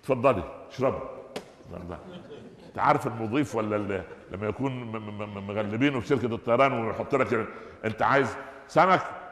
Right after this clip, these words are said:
ولا لحم؟ يقول له: "لا، اديني سمك." "ما عندناش الا لحم." "لا اله الا الله، طب انت تخيرني في ايه طيب؟"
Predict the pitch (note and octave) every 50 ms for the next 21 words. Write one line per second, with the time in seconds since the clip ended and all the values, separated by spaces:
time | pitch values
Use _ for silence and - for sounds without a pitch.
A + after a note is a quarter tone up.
0 | - - A2+ B2 C3 C3+ C3+ C#3+ C#3+ B2+ - - - - - - - - - -
1 | - - - G#2+ B2+ C3 C#3+ D3 D3+ C#3+ B2 C#3+ D3+ C3+ - D3+ C3+ B2 G#2+ F#2+
2 | G#2 A#2 B2+ C3 C3 C#3 D3 D3 - - A#2 B2 B2 A#2+ A#2 - - - F2+ A#2
3 | B2+ B2+ C3 C#3+ D3+ C#3 C3 C#3+ C#3 C3 D3 D3+ C#3 C3 C#3 D3 D#3+ D#3 F3+ F3
4 | D#3 - D3+ C#3 D#3+ E3+ F#3 G#3+ A3 G#3 D#3+ F#3 G#3 G3 F#3+ - F3 E3+ E3